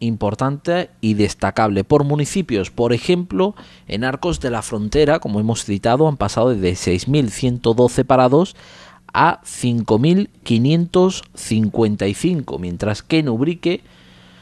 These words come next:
se ha pasado de dos mil ochocientos noventa y siete parados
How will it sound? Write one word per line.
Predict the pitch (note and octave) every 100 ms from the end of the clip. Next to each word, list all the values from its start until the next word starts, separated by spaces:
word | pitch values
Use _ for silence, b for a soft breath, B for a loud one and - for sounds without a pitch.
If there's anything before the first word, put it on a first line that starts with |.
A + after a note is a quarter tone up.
| B
se | - - G2
ha |
pasado | G#2 A2 C#3+ B2
de | F#2 F2+
dos | E2+ F#2
mil | B2+ A2 -
ochocientos | G2 G2 G2+ - D3 A#2 F#2 F2+
noventa | F2+ F#2 F#2+ G2
y | G2
siete | - A#2+ A#2+
parados | A#2 C3+ C3 C3 D3+ -